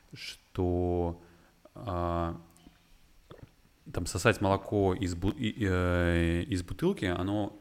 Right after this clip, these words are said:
намного легче, чем, э, пользоваться грудью матери, и поэтому вот это, э,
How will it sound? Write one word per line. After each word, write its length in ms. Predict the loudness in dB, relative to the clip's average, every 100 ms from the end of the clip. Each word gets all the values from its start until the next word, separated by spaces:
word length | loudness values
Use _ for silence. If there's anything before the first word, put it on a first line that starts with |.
| -4
намного 440 | -2 2 2 2
легче, 380 | 2 2 -2 -6
чем, 380 | -4 0 0 -2 -8 -20 -20 -20 -18
э, 360 | -10 -6 -6 -6 -4
пользоваться 380 | -2 -2 -2
грудью 500 | 0 0 2 2 2
матери, 440 | 2 0 0 -2 -2
и 160 | -4
поэтому 360 | -4 -4 -2 -4
вот 100 | -4
это, 220 | -6 -8 -10 -20 -20 -20
э, 240 | -8 -8